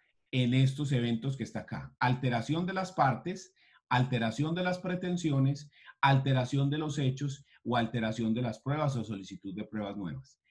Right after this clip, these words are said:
En estos eventos hablamos de reforma de la demanda. ¿Listo? ¿Por qué es importante establecer cuándo hay reforma y cuándo no?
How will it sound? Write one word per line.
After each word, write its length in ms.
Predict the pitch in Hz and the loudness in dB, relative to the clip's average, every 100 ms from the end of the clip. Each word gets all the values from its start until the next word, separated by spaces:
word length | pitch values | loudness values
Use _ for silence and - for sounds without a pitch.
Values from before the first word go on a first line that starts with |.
| _ - | _ -2
En 200 | 143 147 | 2 2
estos 320 | 208 208 214 | 0 -2 -4
eventos 420 | 180 220 220 185 | -2 0 -2 0
hablamos 380 | 143 131 123 139 | 2 2 2 2
de 100 | 127 | 0
reforma 540 | 110 98 135 151 160 | -2 -4 -4 -2 -2
de 60 | 147 | -2
la 140 | 107 | -2
demanda. 320 | 92 90 76 67 _ _ _ _ _ _ _ _ _ _ | -2 -4 -6 -12 _ _ _ _ _ _ _ _ _ _
¿Listo? 340 | 151 214 - - _ _ _ _ _ _ _ _ _ - - - | -4 -4 -6 -20 _ _ _ _ _ _ _ _ _ -20 -18 0
¿Por 240 | 190 180 | 2 2
qué 140 | 170 214 | 2 4
es 100 | 233 | 4
importante 640 | 254 208 175 202 196 254 | 4 2 0 0 0 0
establecer 560 | 247 214 185 175 185 | 0 0 0 0 -2
cuándo 460 | - 240 233 226 220 | -2 2 4 4 2
hay 80 | 220 | 0
reforma 540 | 214 220 220 220 214 | 0 0 2 2 2
y 60 | 220 | 0
cuándo 400 | - 214 208 208 | 2 2 4 4
no? 420 | 226 214 - - | 4 2 0 -8